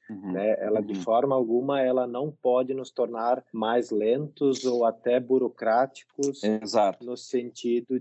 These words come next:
Speaker 2: de também travar, né, a individualidade de cada um dos, dos
Speaker 1: Perfeito.
Speaker 2: agentes.
Speaker 1: Uhum.
Speaker 2: E quando a gente olha um pouco, né, Balestrin, para os, os benefícios, né, dessa atuação em rede,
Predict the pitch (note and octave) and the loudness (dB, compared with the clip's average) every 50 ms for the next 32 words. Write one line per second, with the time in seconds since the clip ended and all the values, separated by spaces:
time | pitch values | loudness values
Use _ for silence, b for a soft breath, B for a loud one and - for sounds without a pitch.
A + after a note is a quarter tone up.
0 | - - A#2 A2+ A#2 A2 G#2+ - _ _ - A#2+ A#2+ A#2+ B2 C#3 C#3+ C3+ - D3 | -4 -8 -6 0 0 0 0 0 _ _ 2 2 2 2 2 2 0 0 0 2
1 | C#3 B2+ B2 G#2+ A#2+ A2+ A#2 B2 C3 C#3+ C#3+ C#3 _ _ _ A#2 A2+ A#2+ B2 C3 | 2 2 2 0 -2 -2 0 0 0 0 -2 -4 _ _ _ -16 -12 -8 -8 -8
2 | B2+ B2+ C3 C3 C3+ D3+ D#3 C#3+ D3+ C#3 C#3 C#3 C3 B2+ A2+ A2 B2 A#2 A#2+ B2 | -6 -4 -4 -4 -2 -4 -4 -6 -4 -2 0 0 0 0 -2 -2 0 0 0 -2
3 | B2 B2 A#2 A#2+ - - A#2 A#2+ A#2+ B2+ B2 A#2+ B2 B2 B2+ A2+ A2 A#2 A#2 A#2+ | -4 -6 -8 -8 -2 0 0 0 0 0 -4 -4 -6 -8 -8 -6 -2 0 2 2
4 | B2 A#2+ A#2+ - - - - A2+ A2+ A2+ A2 G#2+ G#2 A2 A#2+ A2+ G2 G#2+ G2 F2+ | 2 0 -2 -6 -12 -12 -12 -8 -2 0 0 2 2 2 2 2 2 2 2 0
5 | F2 - - - - - - - - D2+ - G#2+ G#2 F#2 G#2 A#2 A2+ - - C3 | 0 -4 -12 -16 -18 -18 -14 -12 -12 -12 -10 -8 -2 2 2 2 2 4 4 4
6 | C3+ D3 D#3 D#3+ C#3+ C#3 D#3+ E3 E3 - D#3+ C#3+ C3+ C3+ D3 D#3+ D3+ D3 C3+ C3 | 4 4 4 2 2 2 0 -2 0 2 2 4 4 4 4 4 2 0 -2 -4
7 | - C#3 C#3+ D3 - _ - D3+ C#3+ C#3 C3 B2 B2 A#2+ A#2+ B2 B2+ B2 C3 B2+ | -4 -2 -2 -2 -4 _ -4 -2 -2 -2 -2 -4 -8 -8 -8 -6 -4 -2 -2 -2
8 | B2+ A#2+ - _ B2 A#2+ B2 B2+ A#2+ - - A#2 A#2 A#2 A#2+ A#2 A#2 A2+ A2 A2 | -2 -4 -6 _ -4 -4 -4 -4 -4 0 2 2 2 2 2 0 0 0 0 0
9 | A2+ G#2+ - - - - - - - C3+ B2 A#2 - A#2+ A2+ C3 B2+ B2 B2 - | -2 -4 -6 -10 -14 -16 -16 -16 -10 -8 -8 -8 -8 2 4 4 4 6 2 0
10 | - - - D3+ F3 F3 - - - A#2+ G#2+ - - - - - A2 A2 A2 A2 | 0 2 4 4 4 4 2 -4 -8 -8 -8 -8 -8 -12 -14 -12 -8 -6 -4 0
11 | G2+ A#2 A#2+ A#2 - - A#2 - - A#2 G#2 - - - A#2+ A#2 A#2 A#2 A2 G#2 | 2 2 0 0 -2 -6 -6 -2 -2 -2 -2 -2 -2 -2 -2 -2 -2 -4 -8 -10
12 | F2+ F#2 G#2 G#2+ A#2 D3 D#3 C3+ - - G#2 F2+ | -6 0 4 4 6 6 6 4 0 -4 -10 -12